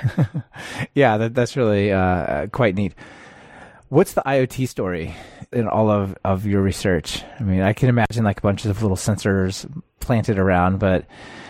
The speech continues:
Speaker 2: I don't know if you're involved in any of that.
Speaker 1: I'm not involved in any of that, but there's definitely things coming. There's a lot of interest in looking at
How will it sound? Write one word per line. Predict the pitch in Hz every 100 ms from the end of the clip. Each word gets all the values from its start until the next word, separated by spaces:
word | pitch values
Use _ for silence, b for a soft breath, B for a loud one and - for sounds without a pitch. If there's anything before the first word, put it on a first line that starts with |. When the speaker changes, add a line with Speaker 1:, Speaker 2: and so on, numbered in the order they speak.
| B -
Speaker 2:
I | 117
don't | 135 131
know | 120
if | 104 - 104 110
you're | 120 113
involved | 101 95 87 95
in | 85
any | 82
of | 73
that. | 64 60 160 -
Speaker 1:
I'm | 302 320
not | 339
involved | 339 294 311 294
in | 277
any | 285 294
of | 285
that, | 269 311 - _
but | 208 202 - -
there's | 214 208 208 196 - - - - _ -
definitely | 247 254 285 269
things | - 226 214
coming. | - 196 185 175 - _ - B B -
There's | 233
a | 269
lot | 254 302
of | 294 -
interest | 233 233 233 -
in | 214 208
looking | 208 214 196
at | 185 180